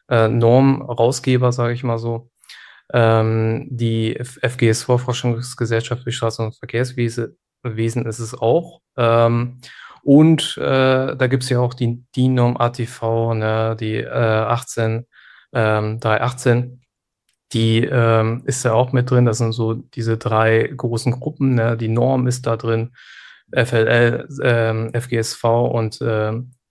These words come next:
da sind viele Mitglieder, die dann halt in mehreren, äh, Gremien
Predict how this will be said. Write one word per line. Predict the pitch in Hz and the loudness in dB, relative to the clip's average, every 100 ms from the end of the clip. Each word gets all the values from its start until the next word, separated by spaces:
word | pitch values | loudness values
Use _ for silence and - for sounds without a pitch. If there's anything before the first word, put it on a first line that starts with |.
| _ _ | _ _
da | - 123 | -2 0
sind | 110 120 | 2 2
viele | 143 135 | 4 6
Mitglieder, | 127 127 123 123 117 | 4 2 2 4 4
die | 117 | 0
dann | 117 113 | 0 0
halt | 117 113 | 0 0
in | 120 110 113 - | -2 -2 -6 -6
mehreren, | 117 117 117 117 113 113 | -4 -2 -2 -2 -4 -4
äh, | 113 110 | -6 -6
Gremien | - 117 120 110 113 123 123 | -4 -2 0 -2 -4 -10 -16